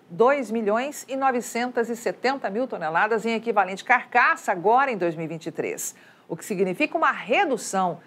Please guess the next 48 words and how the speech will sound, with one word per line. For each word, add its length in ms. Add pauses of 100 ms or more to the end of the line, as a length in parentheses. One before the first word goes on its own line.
(180)
de 100
dois 440
vírgula 240
dois 200
por 140
cento 320
sobre 340
dois 200
mil 100
e 20
vinte 180
e 40
dois. 440 (280)
Se 160
ampliar 500
o 60
comparativo 640
e 40
traçar 400
um 80
paralelo 540
com 180
o 40
consumido 520
em 40
dois 200
mil 100
e 20
dezenove, 720 (240)
temos 280
uma 160
retração 800
ainda 280
maior, 420 (200)
de 120
quatro 500
por 160
cento, 380 (300)
já 220
que 220
cinco 340
anos 200
atrás 460
o 60
brasileiro 480
consumiu 420
três 480
milhões 580